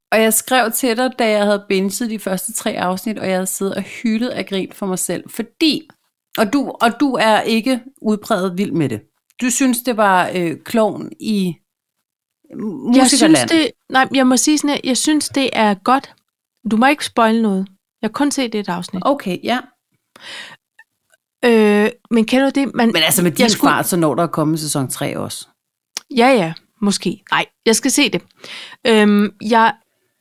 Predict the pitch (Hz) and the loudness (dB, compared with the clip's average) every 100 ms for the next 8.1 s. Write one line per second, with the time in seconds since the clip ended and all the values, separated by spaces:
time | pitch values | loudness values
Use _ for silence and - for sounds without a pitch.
0 | - 226 220 220 240 226 269 285 262 240 | -2 0 0 0 2 2 0 0 0 0
1 | 214 220 226 - 247 226 - 220 233 - | 0 -2 -2 -4 -10 -8 2 4 4 2
2 | 240 247 247 247 233 220 208 208 202 202 | 0 0 0 0 0 0 0 2 0 -2
3 | - 208 196 196 185 208 220 - - - | -2 -2 0 -2 -2 -2 -4 -12 -12 -4
4 | 160 135 226 226 214 - 220 247 - 247 | -4 0 2 4 4 2 2 2 0 -4
5 | - 254 220 - _ _ - 220 202 185 | 0 -2 -2 -12 _ _ -2 0 2 0
6 | 196 _ _ _ _ - 196 175 226 247 | -2 _ _ _ _ -4 -2 0 2 2
7 | 262 233 247 254 262 - 254 226 269 240 | 0 2 2 2 0 0 -2 0 -4 -4
8 | 226 | -2